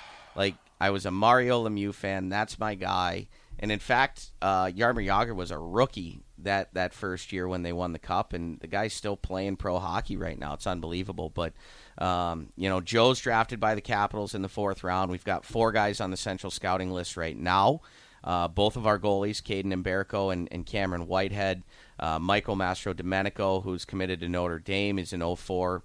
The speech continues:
birth year out of, uh, out of Canada, and, and then Christian Kosis is an oh four committed to Providence.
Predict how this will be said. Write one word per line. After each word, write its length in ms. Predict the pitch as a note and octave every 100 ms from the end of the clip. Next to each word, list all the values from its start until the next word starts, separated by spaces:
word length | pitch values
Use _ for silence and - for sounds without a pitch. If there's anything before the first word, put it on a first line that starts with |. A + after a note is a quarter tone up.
| -
birth 300 | G2 G2 -
year 220 | G2 F2
out 160 | E2 E2+
of, 220 | D#2+ -
uh, 220 | D#2+ D#2 - - - -
out 100 | F2+
of 80 |
Canada, 520 | - G2+ G2 G2 G2 F2
and, 180 | E2+ -
and 120 | E2+
then 120 | E2+ D#2+
Christian 400 | A2 - - D#2+
Kosis 560 | G#2 G2+ - G2+ -
is 140 | F#2 F2+
an 100 | F2+
oh 100 | F#2
four 280 | - F2+
committed 340 | - F#2 F2 E2
to 80 | -
Providence. 640 | A2 G#2 G#2 G#2 G2+ -